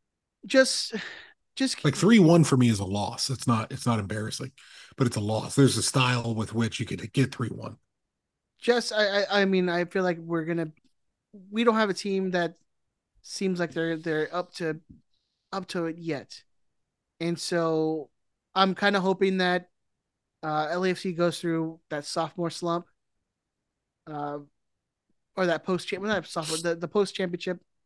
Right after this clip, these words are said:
Speaker 1: slump that, that a lot of teams seem to go through. Um,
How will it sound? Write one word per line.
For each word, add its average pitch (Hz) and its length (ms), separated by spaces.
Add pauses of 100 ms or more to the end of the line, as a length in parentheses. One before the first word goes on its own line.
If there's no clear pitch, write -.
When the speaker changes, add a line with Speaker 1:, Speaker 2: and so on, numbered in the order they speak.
(200)
Speaker 1:
slump 190 320
that, 175 240
that 170 160 (680)
a 185 60
lot 185 160
of 180 80
teams 180 220
seem 180 140
to 165 80
go 165 160
through. 185 320 (1080)
Um, 139 440